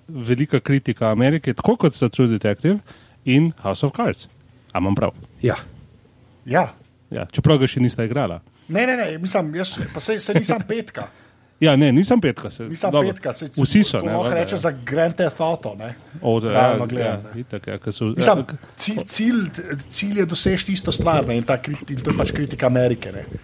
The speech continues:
Speaker 3: S tem, da pač oni to delajo tako, kot delajo, ne. G T A pa to dela na, na, eh, taki igri primeren način, a to lahko
Speaker 1: Ja.
Speaker 3: rečem.
Speaker 1: Ja, absolutno. Kar je zanimivo, ker so Škoti.
Speaker 3: Ja,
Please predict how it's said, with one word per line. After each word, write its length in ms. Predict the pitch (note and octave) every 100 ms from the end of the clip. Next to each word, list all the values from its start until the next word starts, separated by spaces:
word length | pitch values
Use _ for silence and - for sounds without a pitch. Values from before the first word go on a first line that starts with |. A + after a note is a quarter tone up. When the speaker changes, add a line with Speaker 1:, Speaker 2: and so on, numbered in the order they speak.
| -
Speaker 3:
S 120 | -
tem, 120 | -
da 160 | C#3+ C#3+
pač 260 | C#3 C#3+ E3+
oni 200 | D#3+ D#3
to 120 | E3
delajo 420 | D3 D3+ D3 C3+
tako, 200 | B2 -
kot 140 | - B2+
delajo, 380 | C#3+ G3+ F3+
ne. 160 | B2+ C#3 B2 B2+ B2+ C3
G 160 | B2 D3
T 120 | D#3+
A 160 | C#3+
pa 140 | D3+ C3
to 140 | D#3+
dela 340 | C#3 B2+ D#3+ D3+
na, 180 | C#3+ C#3 B2+ - - - - - -
na, 280 | C#3+ C#3+ C#3 B2+ A2+ - - - - -
eh, 220 | - B2 C3 -
taki 340 | C3 B2 -
igri 260 | D3 D3+ D#3
primeren 440 | C#3 C3 B2+ C#3
način, 380 | C#3+ G#2+ - A2+ F#2 -
a 100 | -
to 160 | A#2 A#2
lahko 180 | A2 F#3
Speaker 1:
Ja. 80 | G#2+
Speaker 3:
rečem. 300 | F#2+ - F2+ _ _
Speaker 1:
Ja, 180 | C3 F#3
absolutno. 540 | - A#2 D3+ A#2+ G#2
Kar 160 | - D#3+
je 60 |
zanimivo, 400 | D3 D3 D3+ F#3
ker 100 | B2
so 100 | A#2+
Škoti. 460 | C3 - F3+ - F#2 - _ _ _ _ _ -
Speaker 3:
Ja, 200 | - D#3+